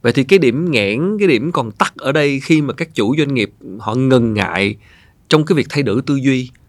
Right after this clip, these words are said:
hoặc là thay đổi cách đầu tư cho cái hệ thống theo phương pháp Zero Trust là gì? Họ, họ, họ thường, lý, lý do tại sao mà nó chưa, chưa phải là quá phổ biến tại Việt Nam?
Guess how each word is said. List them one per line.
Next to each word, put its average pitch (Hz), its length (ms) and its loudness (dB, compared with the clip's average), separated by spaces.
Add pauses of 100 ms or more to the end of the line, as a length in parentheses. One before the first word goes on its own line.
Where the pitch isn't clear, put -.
(280)
hoặc - 260 -6
là 107 100 2
thay 143 200 0
đổi 117 180 0
cách 139 160 -6 (500)
đầu 120 200 2
tư 143 360 6
cho 123 380 2
cái 143 180 -4
hệ 95 160 0
thống 170 420 -2
theo 165 200 4
phương 151 140 -2
pháp 170 140 -6
Zero 139 160 -2
Trust 156 320 -10 (320)
là 113 140 0
gì? 104 280 -2 (580)
Họ, 123 180 0
họ, 110 280 -4
họ 110 120 -4
thường, 110 480 -6 (180)
lý, 131 240 0
lý 185 140 2
do 214 100 6
tại - 140 0
sao 135 200 0
mà 113 120 -4
nó 107 60 -4
chưa, 135 320 0
chưa 135 180 0
phải 113 220 -6
là 117 140 -4
quá 113 200 0
phổ 143 140 -6
biến 135 140 -2
tại 101 120 -6
Việt 95 120 -12
Nam? 104 180 -8